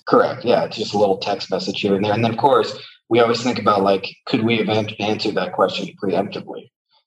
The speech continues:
And so the next time you're making a video for somebody, you're like, "Well, remember the last guy asked about that." And especially when you're, when you're doing the same niche over and over, the questions don't tend to be super unique.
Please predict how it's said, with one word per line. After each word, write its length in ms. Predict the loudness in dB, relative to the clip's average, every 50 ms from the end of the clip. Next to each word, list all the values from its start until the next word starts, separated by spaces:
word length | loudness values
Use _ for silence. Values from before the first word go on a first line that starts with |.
| _ -8
And 140 | -6 -4 -2
so 260 | 0 0 0 0 0
the 120 | -2 -2
next 240 | -2 -2 -2 -2 -2
time 220 | 0 0 0 0
you're 100 | 0 0
making 280 | 0 0 0 0 0 -2
a 40 | -2
video 300 | -2 -2 -2 -2 -2 -4
for 120 | -4 -6
somebody, 300 | -4 -2 -2 0 0 -2
you're 140 | -2 0 0
like, 160 | 0 0 2
"Well, 220 | 4 4 4 4 2
remember 240 | 0 0 0 0
the 80 | 0 0
last 280 | 2 2 2 2 0 -2
guy 160 | -2 0 0
asked 280 | 0 0 0 -2 -4
about 220 | -4 -2 -2 -2 -2 -4
that." 280 | -4 -4 -4 -4 -6 -12 _ _ _ _ _ _ _ _ _ _ _ _
And 140 | -2 0 0
especially 380 | 2 4 4 4 4 4 4 4
when 140 | 4 4 2
you're, 320 | 2 2 0 -2 -2 0
when 140 | 0 2 2
you're 100 | 2 2
doing 240 | 2 2 2 4 2
the 80 | 2
same 320 | 2 2 2 2 2 2 2
niche 260 | 2 0 0 -2 -4 -2
over 300 | 0 0 2 2 0 2
and 100 | 2 2
over, 280 | 2 2 2 0 0 0
the 100 | -2 -2
questions 520 | 2 2 2 2 2 -2 -6 -6 -4 -2
don't 240 | 0 0 0 -2 -4
tend 200 | -4 -2 -2 -2
to 80 | -2
be 160 | -2 -2 -2 -2
super 340 | -2 -4 -6 -6 -6 -6
unique. 420 | -6 -6 -6 -6 -8 -8 -10 -14